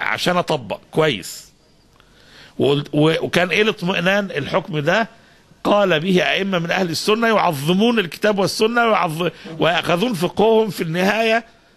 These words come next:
عن الصحابة والتابعين بصورة او باخرى بالسند المتاخد عن-، لان فقه الائمة كان جاي من دول. فالقول اللي انت بتقوله في الاخر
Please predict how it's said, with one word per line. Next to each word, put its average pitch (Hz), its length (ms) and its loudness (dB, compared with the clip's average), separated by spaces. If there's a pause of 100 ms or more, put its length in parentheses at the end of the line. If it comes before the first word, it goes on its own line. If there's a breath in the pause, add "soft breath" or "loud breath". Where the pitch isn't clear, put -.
عن 143 220 -2
الصحابة 147 480 0
والتابعين 104 520 -4
بصورة 139 320 0
او 117 120 0
باخرى 147 520 0
بالسند 143 480 0
المتاخد 120 680 -2
عن-، 107 120 -4 (280 loud breath)
لان 120 360 0
فقه 151 280 -2
الائمة 135 340 -2
كان 110 200 -6
جاي 120 180 -2
من 98 100 -10
دول. 104 120 -6
فالقول 190 480 0
اللي 175 120 2
انت 180 160 -2
بتقوله 190 540 0 (1000 loud breath)
في 156 140 0
الاخر 165 600 0